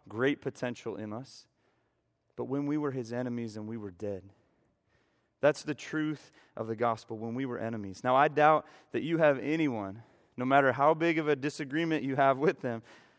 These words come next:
no matter what their views on barbecue or vaccines or music or anything, no matter what their views are, I doubt that you have somebody that you could say truly is your enemy, truly is separated completely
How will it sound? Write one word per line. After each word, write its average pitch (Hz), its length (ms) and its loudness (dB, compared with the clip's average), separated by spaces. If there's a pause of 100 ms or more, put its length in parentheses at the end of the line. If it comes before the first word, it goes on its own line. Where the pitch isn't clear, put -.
(200)
no 135 80 -2
matter 156 240 8
what 151 200 6
their 175 120 2
views 156 400 0
on 139 240 4
barbecue 143 680 2
or 110 100 0
vaccines 143 920 2
or 120 220 0 (300)
music 151 580 2
or 135 120 0
anything, 151 460 0
no 135 80 -2
matter 165 220 6
what 160 220 2
their 165 120 -2
views 156 280 -4
are, 127 180 4
I 131 140 4
doubt 143 320 4
that 143 100 -4
you 147 120 0
have 147 180 2
somebody 131 300 -4
that 117 120 -4
you 135 140 -4
could 117 220 -12
say 127 360 2
truly 139 720 -4 (320)
is 123 280 -4
your 127 300 -4
enemy, 98 400 -6 (1700)
truly 151 640 -2 (580)
is 127 160 -4
separated 127 640 2
completely 123 840 -4